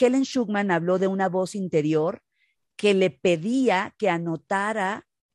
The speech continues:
pues, toda esta sabiduría. Por eso le llevó más de diez años escribirlo y después la Fundación Inner Peace lo publica. Pero así se dio. Y además, Helen Schucman era,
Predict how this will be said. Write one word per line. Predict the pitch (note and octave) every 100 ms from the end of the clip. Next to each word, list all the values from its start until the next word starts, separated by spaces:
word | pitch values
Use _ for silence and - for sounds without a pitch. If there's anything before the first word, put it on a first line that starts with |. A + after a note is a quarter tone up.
| _ -
pues, | F3+ -
toda | - B3 B3+
esta | A#3+ B3
sabiduría. | A3+ G3 E3 D#3+ D#3+ G#3+ C#4+ C4 - _ _ -
Por | F#3+
eso | F#3+ A#3
le | G#3+
llevó | F3+ E3+ F#3+ G3+ A3 -
más | - F3 F#3 E3+
de | F#3
diez | F3+ F#3 -
años | F3+ E3+ E3
escribirlo | D#3+ - E3 F3+ G3 F3 G3
y | E3+
después | E3 D#3+ - E3+
la | F3
Fundación | F3+ D#3+ D#3+ - E3+
Inner | E3+ E3 -
Peace | F3+ D#3+
lo | E3
publica. | E3 D#3+ A3+ F#3+ - - _ _ _ _ _ _ _ _
Pero | - G#3+
así | G3+ D4+
se | -
dio. | A3+ F#4+ E4+ E3+ -
Y | A3 A3
además, | G3 F#3+ G3 C#4 - - -
Helen | A#3 B3
Schucman | C4+ A#3 A3 G3 G3 A#3 -
era, | F#3+ F#3+ G3 G3 G3 F#3+ E3